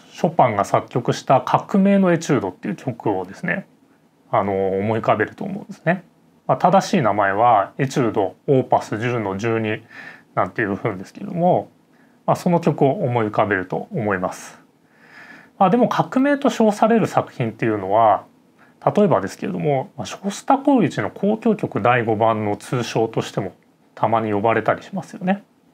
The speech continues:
まあ、だから革命と検索してもですよ、えーと、一応ショパンのエチュードは出てくるかもしれないんですけれども、まあ、そこにはショスタコーヴィチの交響曲の情報が紛れ込んでいて、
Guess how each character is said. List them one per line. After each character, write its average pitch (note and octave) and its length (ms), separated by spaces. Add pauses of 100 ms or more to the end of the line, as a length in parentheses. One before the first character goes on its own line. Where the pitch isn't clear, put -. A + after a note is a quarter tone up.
(440)
ま B2+ 80
あ、 B2+ 40
だ F3+ 120
か - 100
ら A#2+ 260 (220)
革 - 320
命 C#4+ 140
と C4+ 120
検 A3+ 300
索 A#3 220
し - 100
て - 80
も C#3 140
で F#2 80
す - 80
よ、 - 140 (340)
え A2 100
ー G#2+ 80
と、 G2+ 220
一 A#2+ 220
応 A#3+ 60
シ - 120
ョ D4+ 100
パ A#3 200
ン A#2 100
の F#2+ 160 (120)
エ C3+ 60
チ - 140
ュ G3 60
ー - 20
ド D3+ 100
は F#2+ 260
出 C#3+ 160
て E3 120
く D#3 140
る A#2 100
か G2+ 160
も F2+ 100
し - 180
れ A2 100
な B2+ 120
い A2 60
ん - 20
で F2+ 80
す - 80
け - 140
れ E2+ 80
ど - 80
も、 F#2 320 (600)
ま D3 40
あ、 C3+ 40
そ - 120
こ A#3+ 120
に A#3+ 40
は F3+ 80
シ - 100
ョ D#3+ 80
ス - 80
タ G3+ 140
コ A3 160
ー F#3+ 40
ヴ D3+ 80
ィ - 20
チ - 100
の G#2+ 80
交 E3 260
響 F3 180
曲 A2+ 220
の F#2+ 120
情 A2+ 180
報 A2+ 220
が G#2 80
紛 G#2+ 260
れ C3+ 60
込 C3+ 320
ん - 20
で F#2+ 140
い F#2 60
て、 B2+ 720